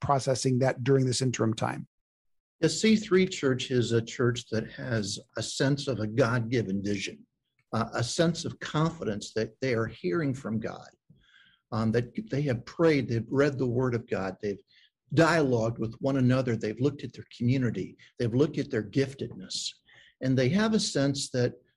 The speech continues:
Speaker 2: first of all, they truly are a great, and here's the C, commission church, which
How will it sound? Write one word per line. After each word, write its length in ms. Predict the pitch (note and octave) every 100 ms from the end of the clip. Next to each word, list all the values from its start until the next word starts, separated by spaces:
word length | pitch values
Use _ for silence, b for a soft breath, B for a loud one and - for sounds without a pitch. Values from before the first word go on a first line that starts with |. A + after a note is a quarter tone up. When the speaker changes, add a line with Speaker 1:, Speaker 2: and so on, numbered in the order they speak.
| _
Speaker 2:
first 320 | G3 A3 -
of 140 | A#2+ G#2+
all, 200 | G2 G2+
they 140 | A2+
truly 400 | A2+ - F#3 D#3
are 240 | B2+ C3 A2
a 100 | A#2
great, 440 | C3+ B2+ B2 - _ _ -
and 80 | G#2+
here's 280 | B2+ C#3 C#3
the 80 | E3+
C, 440 | - A#2+ G2 G#2 _ _ _
commission 800 | - D#3+ C#3+ G#3 - - G2 G#2 -
church, 580 | - F#2 - - - - _ _ _ _ _ -
which 400 | D3 D3 -